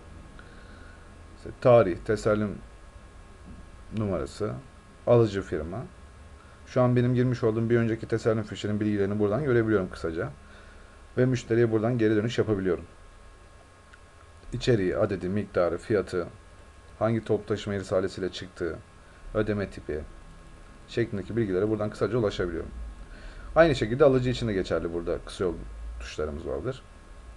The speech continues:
Şube alıcı bilgi de bunun tam tersini olarak düşünebiliriz. Bu Asbaş gıda kimyevi maddelerine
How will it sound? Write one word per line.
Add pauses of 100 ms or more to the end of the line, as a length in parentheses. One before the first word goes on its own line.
(680)
Şube
alıcı
bilgi
de
bunun
tam
tersini
olarak
düşünebiliriz. (120)
Bu (420)
Asbaş
gıda
kimyevi
maddelerine